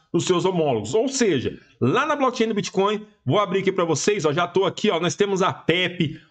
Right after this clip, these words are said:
ORD foi a primeira moeda criada, a quarta moeda criada aqui, a MEME foi a segunda. Ou seja, ela tem um preço de vinte e um ponto cinquenta e quatro, cem mil milhões, bateu quatrocentos e cinquenta e quatro milhões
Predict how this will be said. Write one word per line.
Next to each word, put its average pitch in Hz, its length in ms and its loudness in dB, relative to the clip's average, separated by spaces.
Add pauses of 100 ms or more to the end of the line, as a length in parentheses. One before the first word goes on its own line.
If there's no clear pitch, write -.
(140)
ORD 185 480 0
foi 185 160 0
a 185 80 0
primeira 185 580 0
moeda 196 300 0
criada, 170 420 0
a 175 40 -2
quarta 185 360 0
moeda 165 320 0
criada 147 380 0
aqui, 139 260 -2
a 190 80 0
MEME 175 300 0
foi 170 140 0
a 151 60 0
segunda. 170 540 0 (220)
Ou 214 100 2
seja, 190 320 2
ela 147 80 0
tem 185 140 0
um 190 60 -2
preço 190 260 0
de 185 60 -6
vinte 185 200 0
e 175 40 2
um 165 80 0
ponto 147 240 0
cinquenta 143 280 0
e 135 40 4
quatro, 170 420 -2 (180)
cem 214 240 2
mil 190 200 0
milhões, 170 260 2
bateu 196 400 0
quatrocentos 196 500 -2
e 180 60 -2
cinquenta 151 480 0
e 139 60 -2
quatro 123 260 0
milhões 196 320 0